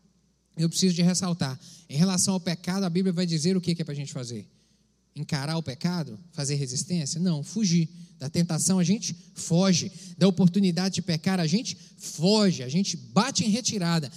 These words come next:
Mas em relação ao diabo, a Bíblia fala de uma forma muito clara, a gente tem que fazer resistência, a gente não precisa ter medo, a gente não tem que fugir, a gente tem que encarar, olhar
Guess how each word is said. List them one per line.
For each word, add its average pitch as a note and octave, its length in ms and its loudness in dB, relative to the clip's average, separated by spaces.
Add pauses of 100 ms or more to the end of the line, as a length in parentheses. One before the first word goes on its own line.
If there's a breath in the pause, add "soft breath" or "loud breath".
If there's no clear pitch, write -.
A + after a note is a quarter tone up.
(180 loud breath)
Mas F3+ 180 2
em F#3 60 6
relação F3+ 420 4
ao F3+ 120 0
diabo, D#3 600 -2 (220 loud breath)
a - 120 -10
Bíblia F3 300 0
fala F3 340 -4
de E3 120 -2
uma D#3+ 60 -2
forma E3+ 260 0
muito G#3 320 2
clara, D3 440 -8 (220 loud breath)
a C#3+ 80 -8
gente E3 180 -2
tem E3+ 120 -2
que E3 80 -8
fazer D3+ 160 -2
resistência, D3 680 -6 (320 soft breath)
a C3+ 80 -6
gente D#3+ 220 0
não F3 60 0
precisa E3+ 280 -2
ter D#3 140 -2
medo, C#3 400 -4 (420 soft breath)
a C3 80 -10
gente D#3+ 240 0
não F3 80 2
tem F3+ 160 4
que - 60 -6
fugir, D#3 500 4 (180 loud breath)
a B2+ 80 -10
gente D3+ 220 -6
tem E3 100 2
que E3+ 120 0
encarar, D#3+ 500 2
olhar D#3 400 4